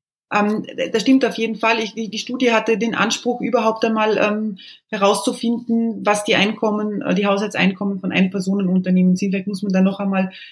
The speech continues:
präzisieren, dass die Studie eben nicht nur die Gewinne, ähm, sondern die Haushaltseinkommen, ähm, herangezogen hat, wo ja gewisse Sozialleistungen auch noch mit reingerechnet werden.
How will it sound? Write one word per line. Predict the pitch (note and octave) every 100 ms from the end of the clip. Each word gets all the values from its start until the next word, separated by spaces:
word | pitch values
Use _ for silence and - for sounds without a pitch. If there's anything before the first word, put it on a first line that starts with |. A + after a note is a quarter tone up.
| _
präzisieren, | - F#3+ G#3 F#3 G3+ A#3+ A3+
dass | G#3 -
die | G3
Studie | - A3 A3+ -
eben | G3 G#3
nicht | A3 -
nur | A3
die | F#3+ G3
Gewinne, | G3 F3+ A#3 B3 C4+ C4+ - _ _ _
ähm, | G3+ G#3 G#3+ G3+
sondern | G#3 G#3+
die | G3 F#3+
Haushaltseinkommen, | G3 G3+ G3+ F#3 - F#3 F#3 F#3+ F3 E3+ E3 E3+ -
ähm, | F3 F3 E3+ E3+ E3 E3 D#3+ -
herangezogen | F#3 D3+ G#3+ A#3 - A#3 G#3+
hat, | G#3 G3+
wo | F#3+
ja | G3+ F#3+
gewisse | F#3 F#3 F#3 G3
Sozialleistungen | F#3 - E3 F#3 F3+ F3+ G3 F#3
auch | F3+
noch | F#3 F#3
mit | F#3+
reingerechnet | E3+ F3+ F3+ F3+ - F#3+
werden. | F#3 F#3 B3+ C#4